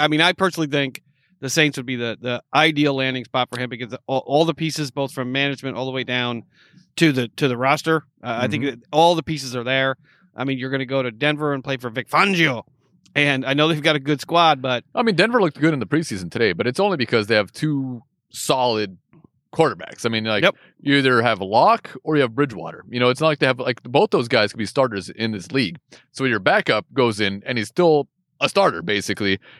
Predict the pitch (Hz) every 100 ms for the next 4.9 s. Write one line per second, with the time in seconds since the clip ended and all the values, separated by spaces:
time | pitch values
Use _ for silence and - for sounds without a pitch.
0 | _ 120 120 127 120 113 117 139 123 127
1 | 117 - 110 110 95 113 104 113 104 98
2 | 117 113 98 92 101 107 107 - 117 107
3 | 101 104 104 95 90 - - - - 104
4 | 101 98 95 90 87 90 87 87